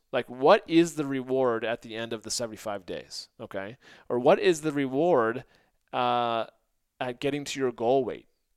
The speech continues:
Or just avoiding the temptation of some big holiday party, you know? Again, not that we're necessarily gonna have those during covid, but you might have some type of family gathering, I don't know. Or maybe, you know, <laughs> just, just the temptation of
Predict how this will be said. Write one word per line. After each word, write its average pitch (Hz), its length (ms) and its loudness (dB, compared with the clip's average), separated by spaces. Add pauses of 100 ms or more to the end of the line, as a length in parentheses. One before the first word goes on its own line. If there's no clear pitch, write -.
(180)
Or 123 420 0
just - 200 -10
avoiding 139 540 -2
the 135 100 -2
temptation 131 680 -4
of 120 600 -2
some 123 420 -6
big 120 220 -4
holiday 123 480 0
party, 95 540 -8 (400)
you 117 100 -8
know? 101 220 -6
Again, 120 340 -10
not 117 200 -6
that 113 120 -12
we're 110 180 -8
necessarily 107 360 -8
gonna 90 120 -16
have 104 180 -8
those 101 160 -10
during 101 200 -12
covid, 113 540 -6
but 107 240 -4
you 135 100 -10
might 175 220 -6
have 139 220 -8
some 131 160 -8
type 120 260 -8
of 113 220 -16 (460)
family 123 380 -6
gathering, 98 600 -4
I 127 120 0
don't 110 120 -2
know. 87 160 -10
Or 123 120 -6
maybe, 156 520 -6 (100)
you 147 100 -8
know, 120 240 -8 (280)
<laughs> - 920 -20
just, - 340 -4
just - 200 -6
the 156 80 -4
temptation 135 560 -2
of 120 280 -8